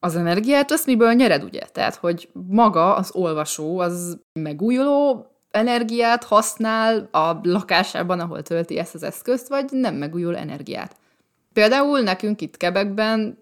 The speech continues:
nagy szerencsénk van, mert megújuló energiát, ö, használ Quebec nagy részt, vízenergiát, ugye,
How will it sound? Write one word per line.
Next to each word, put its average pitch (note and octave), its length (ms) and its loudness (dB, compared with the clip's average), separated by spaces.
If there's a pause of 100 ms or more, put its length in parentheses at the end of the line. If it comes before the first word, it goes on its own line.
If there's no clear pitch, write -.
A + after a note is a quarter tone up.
(160)
nagy G3 320 0
szerencsénk A3+ 580 -4
van, A#3+ 180 -2
mert A3 460 -4 (380)
megújuló E3+ 520 0
energiát, D#3 840 -2
ö, D#3+ 300 -6 (380)
használ D#3 640 -2 (220)
Quebec E3 440 -2 (400)
nagy D#3+ 300 -2
részt, B3+ 640 -4
vízenergiát, G3+ 880 -2
ugye, C4+ 260 -2